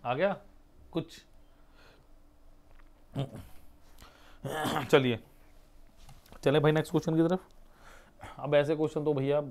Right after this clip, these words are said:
ईजी हैं काफ़ी, है ना? सेशन भी छोटा रहने वाला है, ज़्यादा बड़ा नहीं होगा ये, क्योंकि ईजी से क्वेश्चन है यार, मज़ेदार है, वन लाइनर से क्वेश्चन है, क्योंकि मेरे को लगा कि ऐसे क्वेश्चन भी डिस्कस होने चाहिए। समझ आ गई बात? चलिए जरा नेक्स्ट क्वेश्चन पे चलें।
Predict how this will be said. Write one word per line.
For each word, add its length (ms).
ईजी 220
हैं 100
काफ़ी, 240
है 180
ना? 80
सेशन 240
भी 60
छोटा 260
रहने 180
वाला 180
है, 40
ज़्यादा 200
बड़ा 180
नहीं 140
होगा 160
ये, 100
क्योंकि 180
ईजी 360
से 120
क्वेश्चन 320
है 60
यार, 120
मज़ेदार 400
है, 120
वन 140
लाइनर 240
से 140
क्वेश्चन 240
है, 60
क्योंकि 280
मेरे 120
को 80
लगा 280
कि 240
ऐसे 200
क्वेश्चन 340
भी 180
डिस्कस 400
होने 180
चाहिए। 320
समझ 160
आ 60
गई 80
बात? 260
चलिए 160
जरा 120
नेक्स्ट 200
क्वेश्चन 220
पे 60
चलें। 200